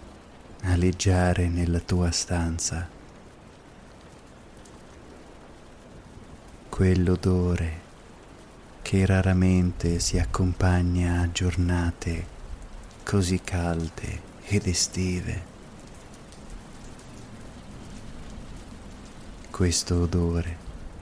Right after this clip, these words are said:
solletica il tuo naso e ti rende così felice, perché ripensi a quei momenti spensierati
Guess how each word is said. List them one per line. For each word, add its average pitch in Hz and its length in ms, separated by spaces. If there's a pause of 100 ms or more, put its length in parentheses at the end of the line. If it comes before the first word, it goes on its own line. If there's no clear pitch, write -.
(680)
solletica 92 840
il 87 160
tuo - 140
naso 82 640 (1500)
e 92 160
ti 95 180
rende 87 680
così 90 360
felice, 85 760 (4000)
perché 92 520
ripensi 90 800
a 82 180
quei 92 260
momenti 87 880
spensierati 85 1040